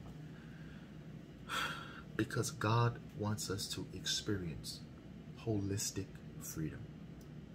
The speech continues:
We have eleven hundred and eighty-nine chapters because God wants us to experience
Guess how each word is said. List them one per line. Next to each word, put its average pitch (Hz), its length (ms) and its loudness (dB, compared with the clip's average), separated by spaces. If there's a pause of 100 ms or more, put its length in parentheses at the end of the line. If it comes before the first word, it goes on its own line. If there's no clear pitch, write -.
(2250)
We 120 100 10
have 117 120 12
eleven 147 320 10
hundred 147 260 8
and 123 100 6
eighty-nine 113 360 4
chapters 104 420 2
because 101 320 0
God 101 340 6
wants 101 240 0
us 104 140 0
to - 160 -2
experience 87 760 -2